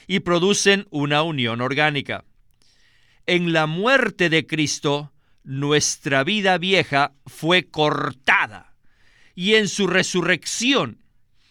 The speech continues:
fuimos unidos a Él. Aquí tenemos la muerte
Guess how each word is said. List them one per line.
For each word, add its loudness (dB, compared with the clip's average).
fuimos 0
unidos 0
a -4
Él. -4
Aquí -2
tenemos 2
la 0
muerte -2